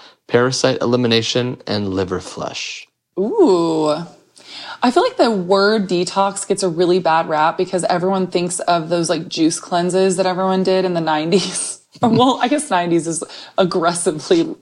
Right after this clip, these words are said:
Speaker 2: like, a long time ago. <laughs>
Speaker 1: That's not that long ago.
Speaker 2: Well, it feels like a long time ago. Anyways, I think you guys know what I'm trying to say. Um,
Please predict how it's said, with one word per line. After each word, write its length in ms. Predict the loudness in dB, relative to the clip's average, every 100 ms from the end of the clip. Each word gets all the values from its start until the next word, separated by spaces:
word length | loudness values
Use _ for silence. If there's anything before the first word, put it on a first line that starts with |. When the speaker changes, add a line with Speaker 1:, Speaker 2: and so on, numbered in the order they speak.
| -10 -2
Speaker 2:
like, 160 | -2 -2 -10 _ -20 -20 _ 0
a 60 |
long 260 | 2 2 0
time 200 | -2 -2
ago. 280 | 0 -2 -4 -12
<laughs> 920 | -4 0 0 -2 -12 -8 -8 -8 -2
Speaker 1:
That's 200 | -2 0
not 140 | -2 0
that 120 | 0
long 260 | 2 2 2
ago. 440 | 2 2 2 -2 -8 0
Speaker 2:
Well, 240 | 0 2
it 160 | -2 0
feels 200 | 0 0
like 80 | -2
a 40 |
long 180 | -4 -4
time 140 | -4
ago. 180 | -4 -6 -12 -20 -20 -20 0
Anyways, 440 | 2 4 2 -2 -2
I 100 | -2
think 220 | 0 2
you 100 | 2
guys 240 | 2 2 0
know 160 | 0
what 100 | 0
I'm 120 | -2
trying 200 | -2 -4
to 60 | -2
say. 460 | 0 0 0 -2 -6 -20 -20 -20 _ _ _ 0
Um, 360 | 2 2 -2